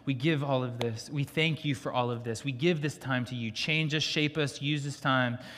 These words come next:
for your glory. And I pray that this passage at the end of Acts chapter fifteen would help us see a little bit more about what it looks like to live as your people in this world. So we pray this, God,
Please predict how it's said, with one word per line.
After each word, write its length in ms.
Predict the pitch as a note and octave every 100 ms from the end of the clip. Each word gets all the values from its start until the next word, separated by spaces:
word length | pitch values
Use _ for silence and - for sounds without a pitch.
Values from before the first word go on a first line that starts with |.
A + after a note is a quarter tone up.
| -
for 360 | - - G3 G3+
your 180 | E3 D3
glory. 400 | C#3+ C3 B2+ C3
And 100 | C#3
I 100 | C3+
pray 280 | - D#3+
that 140 | D#3 C3
this 120 | D3+
passage 520 | - C#3+ D3 D3 C3+
at 100 | C3+
the 100 | C3
end 200 | C3 C#3
of 120 | C3 -
Acts 280 | B2+ C#3+ -
chapter 280 | C#3 -
fifteen 720 | A#2 D3+ C#3 - C3+ A#2 A2+ - - - - - - -
would 100 | C#3+
help 240 | E3+ F3+
us 260 | F#3 D#3 -
see 200 | - D#3+
a 80 | C#3
little 240 | C#3+ E3+
bit 160 | E3+ E3
more 180 | C#3+ B2+
about 220 | A#2 A#2+
what 160 | C3
it 60 | C3+
looks 280 | C#3+ - -
like 160 | A#2+ A#2+
to 60 |
live 240 | B2 B2+ A#2+
as 160 | A2+
your 160 | B2 B2+
people 380 | - A#2 A#2+ G#2+
in 120 | A2
this 220 | G#2+ -
world. 260 | A2 G#2 G#2
So 120 | B2+
we 80 | A#2+
pray 240 | F3+ F#3
this, 140 | D#3+
God, 200 | - A2+